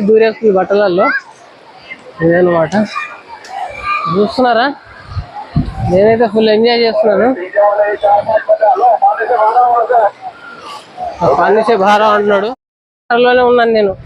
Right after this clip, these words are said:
మామూలుగా లేదు, ఒళ్ళు తడుస్తలేదు కానీ కాళ్ళ వరకు అయితే మొత్తం తడుస్తుంది. అంతా ఈయన అయితే పడు-,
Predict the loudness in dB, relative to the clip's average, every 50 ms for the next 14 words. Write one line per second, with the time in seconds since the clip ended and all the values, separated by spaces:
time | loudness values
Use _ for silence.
0 | -2 0 0 2 2 2 2 2 2 2 2 0 0 -2 -4 -8 -14 -10 -4 0
1 | 2 2 4 4 4 2 2 2 0 -2 -2 -2 -2 0 2 2 2 2 2 0
2 | 0 0 0 0 2 2 2 2 0 0 0 0 0 0 0 0 -2 -4 -4 -8
3 | _ _ _ _ _ _ _ _ _ _ _ _ _ -2 0 2 2 2 2 2
4 | 2 0 0 2 2 2 0 0 0 0 0 2 2 2 2 2 2 2 2 2
5 | 2 2 2 2 0 0 0 0 2 2 2 2 2 2 2 2 2 2 2 2
6 | 2 2 2 2 2 2 2